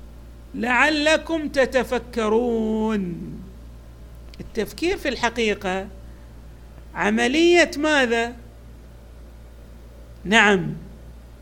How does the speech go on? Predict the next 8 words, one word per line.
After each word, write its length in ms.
عملية 640
مراجعة 680
دقيقة 720
لما 360
يصدر 600
من 260
لدن 360
الإنسان 840